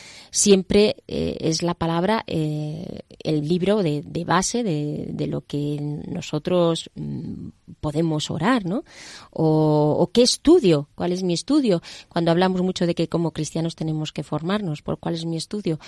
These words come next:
Pues estudias también la palabra, porque ahí es donde también estás viendo que tú das importancia a,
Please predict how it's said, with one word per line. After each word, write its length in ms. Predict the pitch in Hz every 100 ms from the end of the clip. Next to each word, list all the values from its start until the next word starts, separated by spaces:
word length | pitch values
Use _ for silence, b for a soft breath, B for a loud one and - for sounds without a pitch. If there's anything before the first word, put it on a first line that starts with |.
| B B B
Pues 180 | 127 156
estudias 520 | - 170 151 147 -
también 440 | - 143 156 160 156
la 100 | 151
palabra, 480 | 160 170 220 185
porque 400 | 160 156 - 151 -
ahí 360 | 147 180 196 - _
es 280 | - - 143
donde 280 | 151 156 170
también 300 | 165 160 160
estás 240 | - 170
viendo 200 | 165 175
que 120 | - 160 _ _ -
tú 160 | 214 - _ -
das 420 | 170 185 190 185
importancia 720 | 185 180 175 196 196 175 147 B B B B -
a, 240 | 139